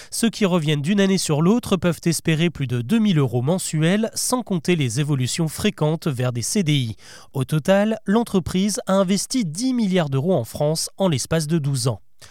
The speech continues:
Mais pour pouvoir préparer les commandes, les empaqueter, les transporter dans les camions et les livrer, encore faut-il que la marchandise arrive jusqu'en France. Pour s'en assurer, Amazon a déployé une gigantesque machine de guerre logistique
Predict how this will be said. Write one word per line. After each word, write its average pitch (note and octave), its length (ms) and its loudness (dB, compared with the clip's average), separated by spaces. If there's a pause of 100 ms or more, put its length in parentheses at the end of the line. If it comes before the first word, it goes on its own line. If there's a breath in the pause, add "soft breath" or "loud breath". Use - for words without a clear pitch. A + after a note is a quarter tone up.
(320 loud breath)
Mais F#3+ 140 4
pour A3+ 180 0
pouvoir B3 300 0
préparer F#3+ 440 0
les D#3 100 0
commandes, G#3+ 600 2
les B2+ 300 -2
empaqueter, A3+ 640 0
les A2+ 180 -2
transporter - 720 -2
dans C3 100 2
les A#2+ 100 2
camions E3+ 400 2
et C3 60 2
les A#2 100 -2
livrer, D#3 400 2 (440 loud breath)
encore - 260 2
faut-il A3 340 2
que - 140 0
la D#3 120 4
marchandise E3 540 0
arrive D#3+ 380 2
jusqu'en D#3 420 0
France. - 480 -6 (320 loud breath)
Pour B2+ 160 -2
s'en C#3 160 -2
assurer, F3+ 640 2
Amazon E3+ 520 2
a E3+ 100 2
déployé D#3 640 2
une C3+ 240 0
gigantesque F3+ 840 -2
machine F#3 460 0
de D3+ 140 2
guerre A#2+ 240 0
logistique F3+ 720 0